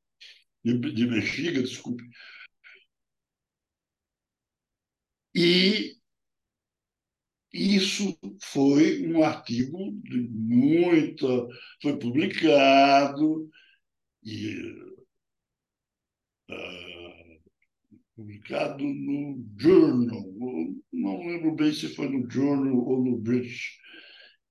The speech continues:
E eu fiz, a tese foi esta, ampliação vesical d-, desepitelizada.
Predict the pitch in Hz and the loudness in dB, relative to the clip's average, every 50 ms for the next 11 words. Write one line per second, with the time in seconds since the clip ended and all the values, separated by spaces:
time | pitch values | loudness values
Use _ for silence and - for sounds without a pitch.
0 | _ _ _ _ _ _ - 123 127 139 151 147 - - - _ _ _ _ _ | _ _ _ _ _ _ -2 0 2 2 2 0 -2 -8 -14 _ _ _ _ _
1 | _ _ _ _ _ _ _ _ _ _ _ _ _ _ _ _ _ _ _ _ | _ _ _ _ _ _ _ _ _ _ _ _ _ _ _ _ _ _ _ _
2 | _ _ _ _ _ _ _ _ _ _ _ _ _ _ _ _ _ _ _ _ | _ _ _ _ _ _ _ _ _ _ _ _ _ _ _ _ _ _ _ _
3 | _ _ _ _ _ _ _ _ _ _ _ _ _ _ _ _ - 123 127 127 | _ _ _ _ _ _ _ _ _ _ _ _ _ _ _ _ 2 4 6 6
4 | 123 120 - - 165 190 185 196 220 214 - - - - - - - - - _ | 6 4 2 2 4 4 4 4 4 2 2 0 0 0 -2 -6 -10 -16 -20 _
5 | _ _ _ _ _ _ _ _ _ - 120 117 117 - 147 151 170 208 202 190 | _ _ _ _ _ _ _ _ _ -4 -4 -4 -2 0 2 4 6 6 6 4
6 | 190 - - - 170 180 196 185 - 151 151 147 127 - - - - - - 123 | 4 2 2 2 4 6 6 6 6 4 4 4 4 2 0 -4 -6 -8 -8 -8
7 | 107 - - - _ _ _ _ _ _ _ _ - 113 117 113 120 127 139 - | -8 -8 -8 -14 _ _ _ _ _ _ _ _ -8 -6 -6 -4 -2 -2 -2 -2
8 | - - - - 156 170 175 190 196 202 202 190 190 190 180 160 143 156 165 147 | -2 -2 -4 0 2 4 4 4 4 2 0 -2 -2 -4 -6 -8 -6 -4 -2 -2
9 | 131 139 123 - - 156 160 160 160 165 165 156 143 - 139 170 - - 143 135 | -2 -4 -8 -8 -2 2 4 4 4 4 4 0 -2 -4 -8 -10 -6 -4 -6 -6
10 | - - 151 147 139 123 117 110 131 165 175 - - - - - _ - 160 160 | -4 -4 -4 -4 -4 -4 -6 0 2 2 2 2 0 -6 -12 -16 _ -14 -14 -14
11 | - - _ _ _ 165 165 165 160 160 170 170 147 135 123 117 143 - - - | -16 -20 _ _ _ 0 0 2 2 2 2 0 -2 -6 -6 -2 2 2 2 2
12 | - - - - - - | 0 -4 -6 -6 -8 -10